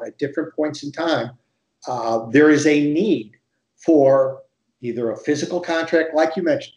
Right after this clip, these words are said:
like, uh, cattle or hogs or orange juice. And I mean, it's interesting 'cause the evolution, Chris,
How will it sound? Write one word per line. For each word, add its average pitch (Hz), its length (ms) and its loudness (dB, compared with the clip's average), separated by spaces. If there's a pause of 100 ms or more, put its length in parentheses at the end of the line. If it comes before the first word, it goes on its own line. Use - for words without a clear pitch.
like, 127 300 0 (580)
uh, 117 220 -2 (200)
cattle 147 480 2
or 143 260 2
hogs 143 680 0
or 151 440 2 (100)
orange 202 360 -8
juice. - 360 -16 (320)
And 143 440 -2 (100)
I 143 60 0
mean, 147 260 -4 (420)
it's 165 200 2
interesting 214 320 2
'cause 147 120 -4
the 151 140 -6
evolution, 175 540 2
Chris, - 380 -6